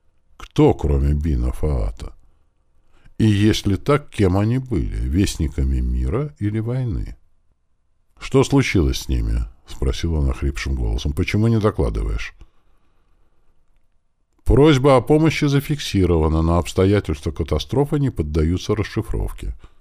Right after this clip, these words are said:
сообщил компьютер. "Использован стандартный межгалактический код, но в нем восемьдесят два процента ошибок. К сожалению, эмиссар, нельзя восстановить послание во всех деталях". "Как такое может быть?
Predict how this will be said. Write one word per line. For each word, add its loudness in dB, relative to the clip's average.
сообщил -6
компьютер. -8
"Использован 4
стандартный 2
межгалактический 0
код, -8
но 4
в 4
нем 4
восемьдесят 2
два 4
процента 0
ошибок. -4
К -10
сожалению, 4
эмиссар, 2
нельзя 2
восстановить 0
послание 0
во 2
всех -6
деталях". -6
"Как 0
такое 4
может 2
быть? -8